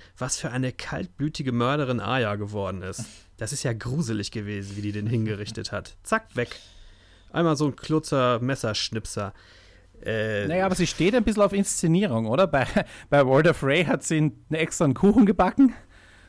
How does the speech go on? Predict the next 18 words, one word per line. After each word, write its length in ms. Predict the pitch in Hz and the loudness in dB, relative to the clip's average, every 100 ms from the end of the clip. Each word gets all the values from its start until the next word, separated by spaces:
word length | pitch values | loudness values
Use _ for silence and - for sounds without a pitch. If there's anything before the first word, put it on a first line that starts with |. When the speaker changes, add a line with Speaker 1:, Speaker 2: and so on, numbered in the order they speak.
| - | -18
Speaker 2:
und, 520 | - 127 131 135 143 151 | 2 4 6 6 4 2
äh, 460 | 139 127 127 131 127 - - _ | 4 6 4 0 -4 -14 -20 _
auch 180 | 123 151 | -2 0
noch 180 | 151 - | -2 -2
sich 240 | 143 131 | -8 -6
zu 80 | 143 | -4
erkennen 420 | 120 151 175 185 | -2 -2 0 0
gegeben, 560 | 175 - 165 170 170 139 | 0 -2 0 0 0 0
wer 140 | 139 | 0
das 160 | 139 139 | 0 -4
jetzt 160 | 120 | -6
ist 220 | 151 165 | -6 -4
und 160 | 139 123 | -4 -2
warum 260 | 117 139 175 | 0 0 2
er 60 | |
jetzt 260 | 170 160 - | 0 -2 -4
sterben 420 | - 143 147 139 | -4 -2 0 0
wird. 360 | 139 143 143 | 2 0 -2